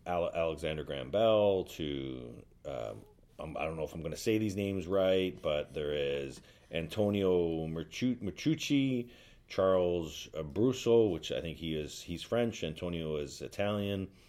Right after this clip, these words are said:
uh, Elisha Gray, and, uh, y-, I think is Johann Philipp Reis, which is German.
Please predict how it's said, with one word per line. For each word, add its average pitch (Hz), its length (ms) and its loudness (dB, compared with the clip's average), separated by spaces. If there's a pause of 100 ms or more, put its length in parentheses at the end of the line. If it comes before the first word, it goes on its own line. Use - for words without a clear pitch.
(260)
uh, 65 480 -6
Elisha 90 520 0
Gray, 98 720 2 (480)
and, 73 680 -4
uh, 76 120 -8
y-, 73 200 -8 (400)
I 67 120 -6
think 90 180 -4
is 73 140 -2
Johann 85 440 0
Philipp 82 380 -2 (140)
Reis, 113 420 -2
which 73 220 -6
is 69 100 -10
German. 127 380 -2